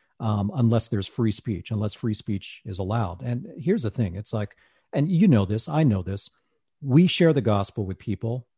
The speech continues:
and they have the option of just saying, "You know what? I don't wanna hear this."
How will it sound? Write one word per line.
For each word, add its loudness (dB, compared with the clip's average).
and 2
they 4
have 2
the 2
option 0
of -4
just -4
saying, 0
"You 2
know 2
what? -2
I -2
don't 0
wanna 0
hear -2
this." -16